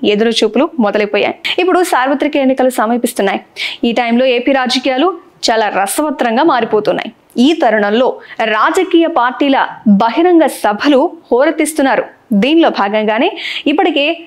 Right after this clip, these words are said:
సిద్ధం అంటూ జగన్ సభలు నిర్వహిస్తుంటే, తాజాగా జెండా అంటూ టీడీపీ జనసేనలు ఉమ్మడి సభ నిర్వహించాయి. అయితే ఈ సందర్భంగా చంద్రబాబు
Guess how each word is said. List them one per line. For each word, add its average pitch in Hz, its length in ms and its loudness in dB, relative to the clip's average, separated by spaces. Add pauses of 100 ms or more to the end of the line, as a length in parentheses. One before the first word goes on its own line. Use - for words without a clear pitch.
(220)
సిద్ధం 254 360 0
అంటూ 269 280 2
జగన్ 233 380 0 (120)
సభలు 233 360 0
నిర్వహిస్తుంటే, 220 760 0 (140)
తాజాగా 240 500 0 (320)
జెండా 240 560 2 (160)
అంటూ 302 360 0 (280)
టీడీపీ 330 460 0
జనసేనలు 254 760 2 (160)
ఉమ్మడి 302 320 4
సభ 233 320 0
నిర్వహించాయి. 233 560 0 (340)
అయితే 277 300 -2 (140)
ఈ 320 120 4
సందర్భంగా 285 640 2 (120)
చంద్రబాబు 233 460 0